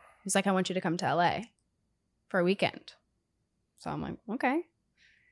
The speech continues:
And then I came, I went to L A every single month.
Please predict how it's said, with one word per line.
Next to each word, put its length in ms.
And 180
then 120
I 100
came, 340
I 100
went 280
to 580
L 120
A 260
every 280
single 240
month. 300